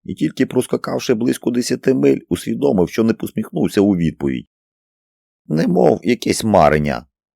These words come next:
Зараз дорогою до замку Сільвереста він сказав собі: «Чим швидше закінчиться ця війна, тим швидше я зможу повернутися до неї», і вигнав думки про Міріму з голови.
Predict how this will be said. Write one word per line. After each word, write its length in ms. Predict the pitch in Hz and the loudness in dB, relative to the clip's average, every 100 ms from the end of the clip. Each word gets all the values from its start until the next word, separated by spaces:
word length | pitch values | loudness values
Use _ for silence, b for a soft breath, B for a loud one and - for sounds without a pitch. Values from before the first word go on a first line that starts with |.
| _ _ | _ _
Зараз 420 | 80 - - 92 | -4 -2 0 0
дорогою 460 | 90 - - 67 - | 0 2 2 2 0
до 140 | 64 | 0
замку 380 | 127 135 - 135 | 2 2 0 -6
Сільвереста 840 | - 139 131 73 78 - - 76 - | -2 -2 2 2 4 2 2 0 0
він 140 | 80 | -6
сказав 440 | - - 95 80 73 | -4 -2 2 2 2
собі: 440 | - 76 73 - _ _ _ | -2 0 0 -2 _ _ _
«Чим 220 | - - 143 | -10 -6 -6
швидше 380 | - 170 - | -2 -2 0
закінчиться 600 | 139 147 160 151 170 - | -2 -2 -4 -4 -4 -4
ця 220 | 135 - 139 | -2 -2 -2
війна, 460 | 151 156 160 135 - | -2 0 -2 -2 -6
тим 140 | - | -6
швидше 380 | 110 185 165 - | -4 -4 -2 2
я 100 | 101 | 2
зможу 380 | 107 - 90 101 | 2 0 0 0
повернутися 680 | - 117 113 95 80 78 87 | 0 2 4 2 0 0 0
до 140 | 76 | 2
неї», 460 | 87 87 73 69 - _ _ _ | 2 4 2 0 -6 _ _ _
і 140 | - 143 | -4 -2
вигнав 380 | 165 110 92 | 0 2 2
думки 320 | 76 113 110 135 | 2 -2 0 -2
про 200 | 120 123 | -2 -6
Міріму 440 | 139 - 110 95 | -6 -6 0 0
з 60 | 82 | 2
голови. 480 | 101 98 80 67 | 0 2 0 -2